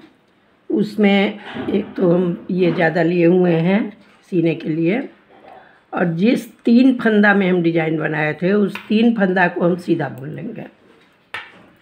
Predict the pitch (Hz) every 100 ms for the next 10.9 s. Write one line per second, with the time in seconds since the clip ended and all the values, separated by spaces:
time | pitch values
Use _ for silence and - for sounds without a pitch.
0 | _ _ - - - _ _ _ _ _
1 | _ _ _ _ _ _ _ _ _ _
2 | _ _ - - _ _ _ _ _ _
3 | _ _ _ _ 196 156 151 233 240 -
4 | 240 240 233 214 208 214 214 214 208 214
5 | 202 196 226 202 160 139 - 185 269 -
6 | - - _ - 208 226 226 202 170 170
7 | 170 165 156 143 - 151 156 156 233 -
8 | - - - _ _ - 180 170 165 165
9 | 139 139 - 151 - 160 147 196 302 285
10 | 185 160 170 - 165 143 175 262